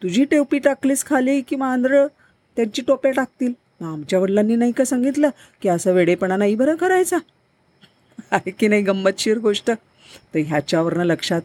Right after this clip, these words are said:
काय ठेवायचं की समोरच्या माणसाला, समोरच्याला दुर्बळ कधीही समजायचं नाही बरं का.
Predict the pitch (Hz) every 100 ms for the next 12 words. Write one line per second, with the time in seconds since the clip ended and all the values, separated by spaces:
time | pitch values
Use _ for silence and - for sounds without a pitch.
0 | - 185 190 170 175 170 226 277 - -
1 | - - 277 - - 170 175 233 285 -
2 | 277 233 185 180 180 170 143 - _ _
3 | - - 185 175 190 196 202 196 175 185
4 | 175 170 202 202 196 160 185 185 214 226
5 | 208 214 220 220 240 277 320 330 311